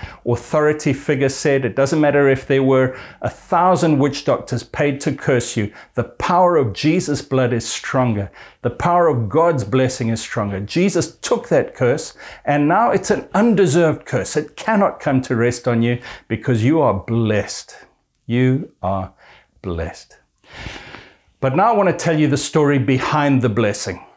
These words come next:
Now, the song, The Blessing, was written and sung by Carrie Job and her husband and the Elevation Worship Church team. And it's been wonderful. It's just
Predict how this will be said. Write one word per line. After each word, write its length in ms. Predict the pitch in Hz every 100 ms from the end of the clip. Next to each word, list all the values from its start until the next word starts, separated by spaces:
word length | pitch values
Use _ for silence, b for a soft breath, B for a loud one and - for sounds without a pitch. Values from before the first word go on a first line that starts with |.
| -
Now, 160 | 127 127
the 100 | 135
song, 540 | - - 220 190 139
The 80 | 127
Blessing, 720 | 123 123 113 117 127 175 180
was 580 | 131 113 120 113 110 -
written 380 | 117 135 - 139
and 160 | 123
sung 380 | - - 131 127
by 260 | 113 107 104
Carrie 480 | - - 127 127 120
Job 500 | 107 123 123 127 -
and 220 | - 104
her 180 | - 107
husband 680 | - 131 127 127 120 117 120
and 240 | 113 110 107
the 160 | 107 -
Elevation 760 | 127 123 110 113 - 117 107
Worship 480 | 98 104 104 113 - - B B B B B
Church 520 | - 117 98 - -
team. 360 | - 131 85 - _ _ _
And 200 | 98 98
it's 160 | 98 -
been 320 | - 110 107
wonderful. 460 | 107 131 143 - 85
It's 180 | 95 -
just 220 | 117